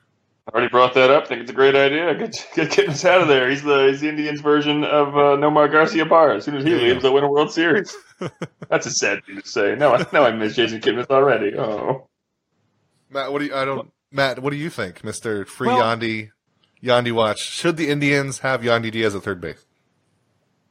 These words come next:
Speaker 3: If Kipnis doesn't, isn't up with the club for the first week or so of the season, then yeah,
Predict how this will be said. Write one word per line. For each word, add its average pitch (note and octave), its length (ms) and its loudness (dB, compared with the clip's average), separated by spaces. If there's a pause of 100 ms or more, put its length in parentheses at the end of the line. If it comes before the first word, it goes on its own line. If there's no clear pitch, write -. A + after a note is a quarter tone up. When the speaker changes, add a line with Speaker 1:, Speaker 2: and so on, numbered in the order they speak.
(140)
Speaker 3:
If G3 200 0
Kipnis F#3+ 560 -4
doesn't, D#3 460 -2 (1120)
isn't C3+ 320 -2
up C#3+ 220 0
with C3+ 260 0
the - 60 -20
club C3+ 420 0
for B2 140 -8
the A#2 80 -10
first A#2+ 340 -6
week A2 160 -4
or A#2 60 -10
so A#2 220 -2
of G2+ 60 -6
the G2+ 60 -12
season, G#2+ 580 -4 (680)
then C#3+ 240 0
yeah, D#3 300 4